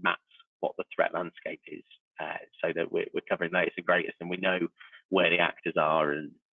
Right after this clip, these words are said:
um, where they're likely to be trading these goods. I mentioned dark market there, and that's something that I've never seen before. I think it's fairly unique, um, 'cause it's branded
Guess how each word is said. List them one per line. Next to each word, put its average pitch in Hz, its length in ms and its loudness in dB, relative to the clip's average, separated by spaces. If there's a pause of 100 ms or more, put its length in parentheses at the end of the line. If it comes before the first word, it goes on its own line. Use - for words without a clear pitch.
(140)
um, 78 340 -2 (300)
where 90 200 4
they're 80 140 4
likely - 340 2
to - 120 -20
be 76 220 -6 (180)
trading 80 440 -4
these - 180 -12
goods. - 220 -8 (1900)
I 113 60 4
mentioned 110 440 -2
dark 110 340 4
market 90 400 0
there, 85 320 4
and 80 180 -8 (320)
that's 110 220 -4
something 92 280 0
that 85 200 0 (120)
I've 107 180 0
never 92 240 2 (100)
seen 87 220 0
before. 78 300 -2
I 76 80 0
think - 140 -10
it's - 160 -10
fairly 80 240 2
unique, 87 460 -8 (480)
um, 87 480 2 (280)
'cause 110 120 0
it's - 180 -8
branded 110 440 4